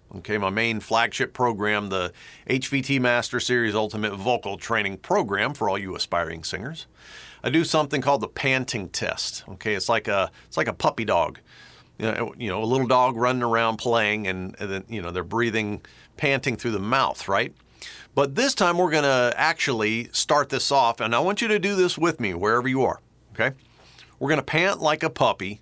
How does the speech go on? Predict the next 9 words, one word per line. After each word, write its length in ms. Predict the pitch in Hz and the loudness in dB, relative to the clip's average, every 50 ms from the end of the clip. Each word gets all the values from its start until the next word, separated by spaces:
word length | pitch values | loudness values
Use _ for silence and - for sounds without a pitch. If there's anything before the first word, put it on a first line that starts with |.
| _ _ _ _ | _ _ _ _
through 360 | - - - - - 170 175 175 | -16 -10 -4 2 4 6 6 6
the 100 | 165 151 | 6 4
nose 680 | 131 139 180 196 165 110 104 101 127 131 - - - _ _ _ _ _ _ _ _ _ - | 4 4 4 4 4 4 2 0 0 -4 -4 -6 -8 _ _ _ _ _ _ _ _ _ 0
only. 480 | - 165 190 180 135 98 80 - - - _ - _ | 2 2 2 2 0 -2 -4 -6 -10 -16 _ -20 _
So 180 | - - - 110 | -8 -4 -2 -2
the 80 | 101 | 0
mouth 300 | 98 107 131 156 170 - | 2 2 2 2 2 2
is 100 | 196 185 | 0 -2
closed, 680 | - - - 165 151 135 127 127 131 135 135 - - - | -2 0 2 4 4 4 4 4 2 0 -2 -4 -6 -8